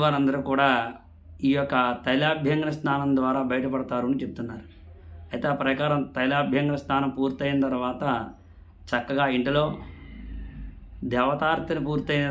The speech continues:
తర్వాత చక్కగా ఈ ఉగాది రోజు ఇంద్ర పూజ, అంటే మహావిష్ణువుని ప్రధానంగా పూజించమని చెప్తూ ఉందని శాస్త్రం. ఆ మహావిష్ణువుని కూడా ఆరాధన చేసుకొని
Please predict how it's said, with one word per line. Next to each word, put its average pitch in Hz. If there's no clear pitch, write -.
తర్వాత 131
చక్కగా 127
ఈ 131
ఉగాది 151
రోజు 151
ఇంద్ర 139
పూజ, 131
అంటే 139
మహావిష్ణువుని 165
ప్రధానంగా 147
పూజించమని 135
చెప్తూ 131
ఉందని 127
శాస్త్రం. 117
ఆ 123
మహావిష్ణువుని 156
కూడా 147
ఆరాధన 135
చేసుకొని 156